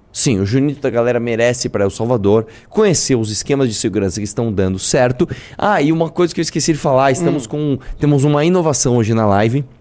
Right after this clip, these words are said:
Speaker 1: O Bahia finalmente, né, talvez pra se redimir da sua vagabundagem, que ele simplesmente faltou no início de janeiro, ele colocou o chat pra eu ler.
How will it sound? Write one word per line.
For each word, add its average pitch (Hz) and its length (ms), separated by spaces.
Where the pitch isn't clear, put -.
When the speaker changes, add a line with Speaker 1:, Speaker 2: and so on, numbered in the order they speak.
Speaker 1:
O 117 80
Bahia 127 280
finalmente, 131 760
né, 113 140
talvez 107 260
pra 123 140
se 113 140
redimir 113 500
da 104 100
sua 117 200
vagabundagem, 120 840
que 95 80
ele 92 80
simplesmente 107 400
faltou 135 640
no 120 160
início 107 280
de 110 60
janeiro, 156 420
ele 175 160
colocou 214 540
o - 20
chat 175 360
pra 202 120
eu 220 60
ler. 185 240